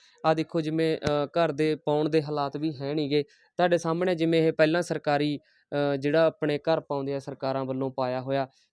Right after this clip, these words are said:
ਤੇ ਆਹ ਬਾਥਰੂਮ ਦਿਖਾ ਦਿੰਦੇ ਆ। ਤੁਹਾਡੇ ਸਾਹਮਣੇ ਜਿਵੇਂ ਐਡਾ ਕੁ ਬਾਥਰੂਮ ਆ, ਇੰਨੀ ਕੁ ਗੁੰਜਾਇਸ਼ ਆ ਇਹਨਾਂ ਕੋਲੇ, ਤੁਹਾਡੇ ਸਾਹਮਣੇ ਆ। ਤੇ ਤੁਸੀਂ ਸਾਰਿਆਂ ਅੱਗੇ ਬੇਨਤੀ ਕਰਦੇ ਆ, ਇਹਨਾਂ ਕੋਲੇ ਦਵਾਈ ਲਿਆਉਣ ਨੂੰ ਇੱਕ ਰੁਪਈਆ ਵੀ ਨਹੀਂ ਹੈਗਾ। ਤੇ ਇਸ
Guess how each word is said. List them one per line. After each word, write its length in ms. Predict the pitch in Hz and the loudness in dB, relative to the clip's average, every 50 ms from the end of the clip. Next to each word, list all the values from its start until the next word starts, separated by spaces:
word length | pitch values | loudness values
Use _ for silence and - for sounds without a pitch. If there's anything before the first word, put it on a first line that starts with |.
| _ | _
ਤੇ 100 | - 165 | 2 2
ਆਹ 80 | 160 160 | 4 4
ਬਾਥਰੂਮ 400 | 147 147 139 135 - - 147 147 | 4 4 4 4 4 2 0 0
ਦਿਖਾ 300 | 147 143 - 160 156 151 | 0 0 0 0 0 0
ਦਿੰਦੇ 260 | 143 143 139 139 139 | 2 0 0 0 -2
ਆ। 40 | 139 135 - - _ _ _ _ - | -4 -6 -8 -12 _ _ _ _ -2
ਤੁਹਾਡੇ 200 | 160 156 156 147 | -2 0 0 -2
ਸਾਹਮਣੇ 440 | 143 - 139 135 139 147 156 151 143 | -4 -4 -6 -6 -6 -4 -4 -4 -4
ਜਿਵੇਂ 260 | 139 139 139 139 - - | -4 -4 -4 -6 -6 -6
ਐਡਾ 200 | 143 143 135 147 | -6 -4 -4 -4
ਕੁ 120 | 139 - 143 | -4 -4 -6
ਬਾਥਰੂਮ 480 | 127 131 127 123 - - 143 143 139 | -4 -2 -4 -4 -4 -6 -6 -4 -4
ਆ, 120 | 139 139 127 - _ _ _ _ _ - | -4 -6 -8 -10 _ _ _ _ _ -4
ਇੰਨੀ 240 | 165 165 185 190 190 | -2 0 2 0 0
ਕੁ 100 | 185 165 | 0 -2
ਗੁੰਜਾਇਸ਼ 500 | 170 170 165 156 156 151 151 151 - 165 | -2 -2 2 2 2 2 2 0 0 0
ਆ 120 | 156 151 | 0 2
ਇਹਨਾਂ 240 | 147 147 156 165 170 | 2 0 0 -2 0
ਕੋਲੇ, 200 | 151 170 165 160 | 0 0 0 2
ਤੁਹਾਡੇ 280 | - 170 165 156 151 151 | 2 0 0 0 0 -2
ਸਾਹਮਣੇ 440 | - - 143 139 139 156 175 180 | -4 -4 -4 -4 -2 0 0 0
ਆ। 100 | 170 160 160 _ _ _ _ _ _ _ | 0 -2 -4 _ _ _ _ _ _ _
ਤੇ 200 | - 165 165 165 | -2 0 0 0
ਤੁਸੀਂ 420 | 160 - - 165 - 190 190 190 - | 0 -2 -6 -4 -2 0 0 0 0
ਸਾਰਿਆਂ 400 | - - 151 147 156 175 185 185 | 0 0 2 2 2 2 0 0
ਅੱਗੇ 220 | 165 147 156 165 | 0 0 0 0
ਬੇਨਤੀ 420 | 156 143 147 143 147 135 - 170 165 | 2 2 0 0 0 -2 -4 -4 -4
ਕਰਦੇ 360 | - 151 139 131 123 143 147 | -2 -2 -4 -4 -4 -4 -6
ਆ, 120 | 143 139 - - | -6 -6 -8 -6
ਇਹਨਾਂ 220 | 156 160 175 185 | -6 -4 -4 -4
ਕੋਲੇ 300 | 175 175 175 165 170 170 | -4 -2 -2 0 0 -2
ਦਵਾਈ 460 | 147 147 143 135 139 139 139 147 151 | -2 -4 -4 -2 0 0 0 -2 -2
ਲਿਆਉਣ 340 | 151 151 170 170 160 147 139 | -4 -2 -2 -2 -2 -2 -4
ਨੂੰ 260 | 139 139 143 147 139 - _ _ _ _ _ _ - | -4 -4 -6 -6 -6 -10 _ _ _ _ _ _ -4
ਇੱਕ 300 | 160 185 - - - - | -4 -4 -4 -2 0 2
ਰੁਪਈਆ 520 | 214 214 208 - - 170 156 151 160 151 | 2 2 2 0 -2 -2 0 0 0 0
ਵੀ 140 | 147 139 156 | 0 -2 -4
ਨਹੀਂ 160 | 156 151 135 120 | -4 -4 -6 -8
ਹੈਗਾ। 240 | 120 110 110 123 120 - _ _ _ _ _ _ _ _ _ _ - | -8 -10 -8 -8 -10 -12 _ _ _ _ _ _ _ _ _ _ -4
ਤੇ 100 | 156 165 | -2 -2
ਇਸ 180 | 160 156 - | -2 -4 -8